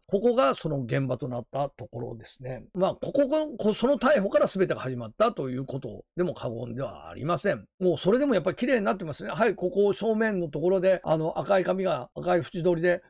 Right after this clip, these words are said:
これは使ってはいけませんよっていうことが書いてあるものだと思います。ちょっとここからだと字が、あの、読めませんので、隣のこれ駐車場にかかる門でもありますね。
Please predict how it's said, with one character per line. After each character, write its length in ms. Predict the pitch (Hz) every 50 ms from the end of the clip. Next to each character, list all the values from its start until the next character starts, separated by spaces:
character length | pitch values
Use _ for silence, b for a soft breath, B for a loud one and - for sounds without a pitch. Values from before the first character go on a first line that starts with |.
| b
こ 120 | b - 175
れ 60 | 165
は 60 | 156
使 160 | - - 196
っ 120 | 220 196 -
て 80 | -
は 80 | 254 240
い 40 | 175
け 80 | 175 226
ま 100 | 262 233
せ 160 | - 269 302
ん 60 | 277
よ 140 | 285 285 285
っ 40 | -
て 80 | -
い 60 | 190
う 20 | 151
こ 80 | 147
と 80 | 131 143
が 120 | 123 131 113
書 140 | - 165 180
い 80 | 151 135
て 120 | - 143 - -
あ 120 | - 190
る 120 | 190 175 151
も 160 | 139 135 135
の 120 | 151 175
だ 120 | 156 143 123
と 120 | - 135
思 100 | 127 135
い 40 | 139
ま 120 | 143 156
す。 140 | 147 - 147
ち 100 | 135 -
ょ 20 | 180
っ 20 |
と 80 | - 139
こ 140 | 139 147
こ 60 | 143 -
か 100 | 185 185
ら 120 | 185 180
だ 100 | 170 151
と 160 | - 147 135
字 120 | 131 151 156
が、 180 | 147 117 - - b b b b b _ _ _ - 139
あ 60 | 139
の、 60 | 143
読 160 | 143 143 143
め 100 | 151 170
ま 160 | 165 170 165
せ 140 | 143 - 165
ん 80 | 143 139
の 100 | 127 117
で、 220 | 135 180 196 - _ _
隣 580 | - 156 170 170 185 196 202 196 196 196 196
の 140 | 196 196 185
こ 100 | - 180
れ 80 | 180 160
駐 260 | - - 226 254 262
車 200 | - - 233 226
場 340 | 202 233 240 233 226 220 233
に 300 | - 214 226 220 220 -
か 160 | - - 156
か 120 | 165 190
る 100 | 196 170 151
門 500 | 147 160 170 156 143 120 113 107 107 107
で 80 | 113
も 300 | 107 104 101 90 - - -
あ 80 | 120
り 140 | 120 127 131
ま 100 | 135 131
す 140 | - - -
ね。 180 | - 160 151